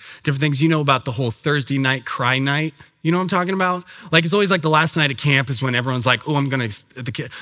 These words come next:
you know, he's like, "That's when I start crying and getting emotional." And it's become kind of this weird thing. But let me tell you this, we didn't have that because our teens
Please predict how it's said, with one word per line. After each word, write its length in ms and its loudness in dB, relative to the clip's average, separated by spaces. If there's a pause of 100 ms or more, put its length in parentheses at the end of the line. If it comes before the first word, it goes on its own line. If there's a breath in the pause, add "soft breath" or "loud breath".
you 80 0
know, 80 2
he's 220 -2
like, 120 -2
"That's 180 2
when 60 2
I 60 0
start 200 -8
crying 460 2
and 100 -2
getting 180 0
emotional." 520 -4 (500 loud breath)
And 160 2
it's 120 -6
become 260 0
kind 160 -2
of 60 -4
this 180 -8
weird 260 -4
thing. 200 -2
But 180 -12
let 80 -2
me 80 0
tell 160 -2
you 100 0
this, 260 -2 (140)
we 120 -4
didn't 180 0
have 220 -2
that 220 -6
because 440 -2 (560 loud breath)
our 160 0
teens 600 -2